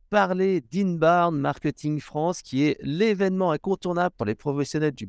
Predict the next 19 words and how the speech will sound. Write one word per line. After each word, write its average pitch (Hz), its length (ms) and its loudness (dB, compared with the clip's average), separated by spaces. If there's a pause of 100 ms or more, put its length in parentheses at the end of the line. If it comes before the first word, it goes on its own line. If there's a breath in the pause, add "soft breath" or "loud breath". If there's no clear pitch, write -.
marketing 160 540 -4 (100)
en 123 80 -4
France. 233 420 2 (440 loud breath)
Et 127 80 0
cette - 240 2
année, 196 160 4
il 196 80 0
y 139 60 2
a 117 80 4
une 175 320 -2
édition 208 680 -2
qui 139 220 -2
est 156 120 2
super 180 540 0
riche 170 220 -4
avec 120 180 -4
encore 170 240 0
des 123 140 -2
speakers 185 800 0